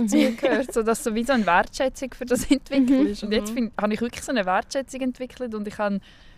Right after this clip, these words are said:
Speaker 1: jetzt also ein paar Bier, die ich wirklich so mega gerne habe. Wo ich
Speaker 2: Nein, ich bin noch nicht so weit,
Speaker 1: Bist du noch nicht
Speaker 2: leider.
Speaker 1: so weit?
Speaker 2: Mhm.
Speaker 1: Wenn wir
Speaker 3: Ich
Speaker 1: die
Speaker 3: hab's
Speaker 1: mal
Speaker 3: sehr
Speaker 1: weiterführen
Speaker 3: gerne.
Speaker 1: in
Speaker 2: Ja.
Speaker 1: die Therapie.
Speaker 2: Voll.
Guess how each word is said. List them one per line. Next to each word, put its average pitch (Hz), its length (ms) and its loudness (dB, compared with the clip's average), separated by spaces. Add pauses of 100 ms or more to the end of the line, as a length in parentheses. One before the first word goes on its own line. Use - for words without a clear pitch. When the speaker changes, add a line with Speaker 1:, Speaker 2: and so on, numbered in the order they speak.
(160)
Speaker 1:
jetzt - 220 0
also 214 200 -2
ein 196 160 -2
paar 202 220 4
Bier, 220 260 -4
die 208 160 -6
ich - 80 -10
wirklich 240 280 -12
so 220 100 -12
mega 254 220 -4
gerne 247 500 -8
habe. 330 180 -8 (760)
Wo 208 80 -4
ich 220 80 0
Speaker 2:
Nein, 262 360 2
ich - 80 -8
bin 233 100 2
noch 208 140 0
nicht 226 160 0
so 214 160 -6
weit, 214 140 -6
Speaker 1:
Bist - 180 -4
du 254 40 4
noch 262 80 4
nicht 269 180 0
Speaker 2:
leider. 262 120 -2
Speaker 1:
so 202 60 -8
weit? 202 120 -6 (140)
Speaker 2:
Mhm. 208 220 -4 (260)
Speaker 1:
Wenn 214 120 0
wir 220 60 2
Speaker 3:
Ich 208 60 -4
Speaker 1:
die 220 40 -2
Speaker 3:
hab's 220 100 0
Speaker 1:
mal 208 120 2
Speaker 3:
sehr 196 100 -2
Speaker 1:
weiterführen 180 340 -8 (100)
Speaker 3:
gerne. 202 60 -4
Speaker 1:
in 226 60 6
Speaker 2:
Ja. 208 180 10
Speaker 1:
die 214 60 4
Therapie. 196 480 -8 (100)
Speaker 2:
Voll. 202 380 -4